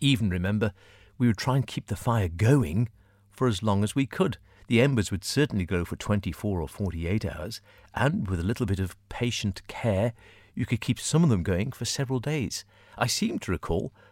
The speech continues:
by dint of a few biscuit tins and daily prodding, we kept some little bits of red glowing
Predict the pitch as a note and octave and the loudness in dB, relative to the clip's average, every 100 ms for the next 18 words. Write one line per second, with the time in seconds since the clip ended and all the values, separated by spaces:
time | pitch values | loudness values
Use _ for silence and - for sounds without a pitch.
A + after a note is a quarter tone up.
0 | - E2 C#2+ A2+ G#2 D#2+ D#2+ - G#2 E2 | -6 -6 -2 -2 -2 -6 -8 -2 -2 0
1 | B2+ - G#2+ - - A2 C#3 A#2+ E2+ - | -4 -2 -6 -6 -4 -4 -2 -6 -6 -8
2 | - - - - F#2+ A#2 A#2+ G2+ F#2 - | -14 -20 -20 -10 2 4 4 2 -2 0
3 | B2+ G2 G#2 - - _ _ _ - G#2+ | 0 2 -2 -4 -20 _ _ _ -10 -8
4 | - G2+ - - B2+ F#2+ G2 D#2+ G2 - | -6 -8 -6 -2 0 0 -2 -4 -4 -6
5 | D2 F2 F#2 - A2+ F2+ F2 | -4 -4 -4 -2 -2 0 -2